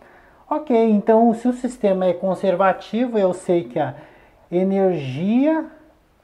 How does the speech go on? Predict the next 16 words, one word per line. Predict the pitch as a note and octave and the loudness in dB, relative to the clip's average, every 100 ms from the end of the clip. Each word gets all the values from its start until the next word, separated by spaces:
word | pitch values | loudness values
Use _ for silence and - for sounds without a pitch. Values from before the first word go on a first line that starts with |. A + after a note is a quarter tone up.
| - | -10
mecânica | D#3+ F#3+ G3 - - F3+ E3 D3 - | -4 0 -2 -4 -2 0 0 -2 -2
lá | D#3 E3+ A3+ | 0 2 4
embaixo, | A#3 D#3+ D3 C#3+ D3+ - B3+ C4 - _ | 4 6 4 2 -4 -8 -10 -10 -16 _
no | C3+ | -14
ponto | - C3+ C3+ F#3 | -10 -10 -8 -10
B, | E3+ F3 B3 - _ _ _ _ _ _ _ _ - | -6 -6 -6 -12 _ _ _ _ _ _ _ _ -4
tem | G3 | -4
que | F#3+ | -4
ser | - G#3+ | -4 -2
igual | F#3 E3+ E3+ F3 F#3+ F#3+ | 0 0 2 4 4 2
à | F3+ | 0
energia | F3+ F3+ F3+ F3 D#3+ C3 A#2+ D3+ F3+ A3 C4+ C#4 - _ _ _ | 0 -2 0 0 -2 -6 -8 -6 -4 -2 -4 -6 -16 _ _ _
mecânica | D3+ D#3+ F#3+ F#3+ - E3+ E3 E3+ F#3 | -10 -4 -2 -4 -4 -4 -4 -6 -8
no | F3+ F3 | -8 -8
ponto | F3+ F#3 G#3+ E3 | -6 -6 -2 0
A. | F3 | -2